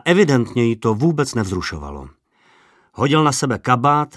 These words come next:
a vyběhl ze své kanceláře před budovu, kde sídlí I T firma, kterou už deset let spoluvlastní. Dole ovšem zjistil, že nějací blbci zaparkovali v hlubokém, rozbředlém sněhu tak blízko jeho auta, že se nedostane ani z jedné strany dovnitř.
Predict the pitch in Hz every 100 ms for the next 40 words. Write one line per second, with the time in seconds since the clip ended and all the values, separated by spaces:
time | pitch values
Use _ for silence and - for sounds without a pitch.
0 | - 110 127 139 135 131 131 107 101 123
1 | 123 127 120 117 117 - 101 110 120 120
2 | 143 - _ _ _ 113 127 - 196 131
3 | 117 131 151 175 170 - 160 156 151 -
4 | 143 143 - 95 127 131 - 135 123 117
5 | - 117 101 87 80 - 73 69 67 _
6 | _ _ _ _ _ _ _ _ _ _
7 | _ - 110 175 208 160 202 151 139 143
8 | - 180 151 160 175 170 170 113 131 -
9 | - 147 139 139 139 151 156 117 101 139
10 | 151 - 156 151 139 135 107 143 135 135
11 | 120 139 135 113 - 110 101 113 - 123
12 | 120 120 123 120 127 143 131 _ - -
13 | - _ - 196 196 170 180 - 185 175
14 | 170 147 104 139 143 156 151 - 131 131
15 | 123 104 82 73 67 -